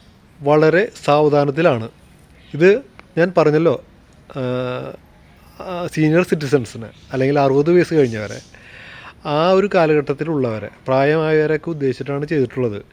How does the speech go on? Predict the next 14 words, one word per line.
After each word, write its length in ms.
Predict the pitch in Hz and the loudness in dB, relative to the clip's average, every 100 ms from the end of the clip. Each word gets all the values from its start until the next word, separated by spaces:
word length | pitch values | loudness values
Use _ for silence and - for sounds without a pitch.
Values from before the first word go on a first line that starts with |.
| - - - - 131 | -20 -20 -20 -6 -2
അവർക്ക് 480 | 131 131 120 - 175 180 | 0 -2 -4 -2 2 2
തന്നെ 280 | 147 147 165 156 | 0 -4 -4 -4
മൊബൈൽ 240 | 135 139 127 | 0 -2 -2
ഫോൺ 140 | 143 156 | -4 -2
ഓപ്പറേറ്റ് 520 | 147 135 131 139 143 143 156 | -2 -2 -4 -2 -4 -4 -4
ചെയ്യാൻ 320 | 147 147 151 - | -2 -4 -6 -4
കഴിയുമെങ്കിൽ 720 | 135 131 127 127 120 127 202 - - - - - - - | -4 -4 -6 -6 -6 -6 -6 -10 -20 -20 -20 -20 -18 -6
ഈ 80 | 175 175 | -2 4
കാര്യങ്ങളൊക്കെ 400 | 160 156 156 170 165 | 4 4 0 0 -2
മനസ്സിലാക്കാവുന്ന 800 | 156 151 147 143 147 147 151 | -2 -2 -2 -2 -4 -2 -2
രൂപത്തിലാണ് 560 | 170 160 147 151 147 156 | -2 -2 -2 -2 -2 -2
ചെയ്തു 280 | 175 156 143 | 0 2 2
വയ്ക്കുന്നത്. 560 | 143 - 143 127 110 98 - _ - - - - | -2 -6 -8 -6 -8 -12 -18 _ -20 -20 -20 -2
പലരുടെയും 640 | 135 131 135 139 139 175 | 0 2 4 4 4 0